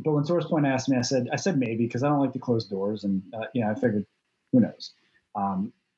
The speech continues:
and I was writing No Heroine at the time. We were finishing up, uh, writing that and getting production rolling on that. Um, but when the winter came and my wedding was in the rear view and I wasn't traveling so much, I got to sit down and think about it.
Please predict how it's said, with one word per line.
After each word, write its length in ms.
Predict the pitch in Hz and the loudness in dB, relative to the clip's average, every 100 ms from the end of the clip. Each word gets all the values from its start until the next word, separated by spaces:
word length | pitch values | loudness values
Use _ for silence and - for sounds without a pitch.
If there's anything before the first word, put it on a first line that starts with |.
| _ _ - | _ _ -4
and 220 | 147 156 | 0 2
I 40 | 147 | 2
was 180 | 135 | 2
writing 240 | 135 123 120 | 2 2 2
No 100 | 107 | 0
Heroine 340 | 127 123 95 | 0 0 -2
at 120 | 92 | -8
the 60 | 98 | -16
time. 240 | - 92 | -16 -10
We 60 | 98 | -8
were 80 | 98 | -4
finishing 380 | 120 110 - 110 | -4 -2 -2 -2
up, 220 | 101 95 | -2 -2
uh, 380 | 95 92 92 92 - - | -2 0 -2 -4 -6 4
writing 300 | 120 104 104 | 6 6 6
that 200 | 107 95 | 6 4
and 80 | 95 | 4
getting 180 | 95 92 | 2 0
production 400 | 98 95 - 98 | 0 -2 0 0
rolling 220 | 92 90 | 0 -2
on 100 | 92 | -2
that. 240 | 135 131 - _ _ _ _ 107 | 0 0 -2 _ _ _ _ -4
Um, 260 | 104 101 | 0 0
but 100 | 139 | 2
when 120 | 156 | 2
the 80 | 156 | 2
winter 240 | 147 170 160 | 2 2 2
came 400 | 151 147 147 135 | 2 2 4 4
and 100 | 113 | 2
my 120 | 104 | 0
wedding 280 | 117 120 117 | 0 2 2
was 160 | 113 | 2
in 60 | 120 | 0
the 80 | 117 | 0
rear 220 | 117 113 | -2 0
view 300 | 117 117 117 | 0 2 2
and 80 | 107 | 0
I 60 | |
wasn't 280 | 101 98 98 | -2 -4 -6
traveling 380 | 110 110 107 101 | -4 -4 -2 -4
so 160 | - 107 | -2 0
much, 280 | 104 98 | 0 0
I 60 | 104 | -2
got 240 | 104 98 | 0 0
to 160 | 101 95 | 0 -2
sit 200 | - - | 0 -2
down 260 | 107 101 95 | 0 0 0
and 120 | 92 | -2
think 200 | 113 117 | -2 0
about 300 | 101 92 90 | 0 -2 -4
it. 140 | 90 | -8